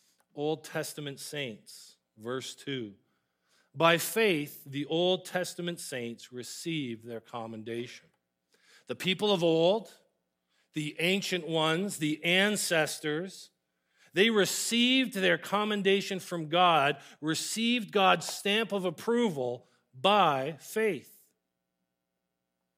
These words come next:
That is, the Old Testament saints who were commended by God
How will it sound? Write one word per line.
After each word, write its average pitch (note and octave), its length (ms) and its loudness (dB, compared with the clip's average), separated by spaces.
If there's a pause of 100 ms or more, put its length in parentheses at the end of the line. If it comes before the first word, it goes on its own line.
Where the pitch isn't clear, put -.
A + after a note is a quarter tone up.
(360)
That D#3 200 2
is, D3+ 320 4
the C#3 240 -2 (200)
Old E3+ 260 0
Testament F#3 460 -2
saints D3+ 440 -2
who D#3 100 -2
were C#3 120 -2
commended D#3+ 680 -4
by F#3 160 4
God C3 500 0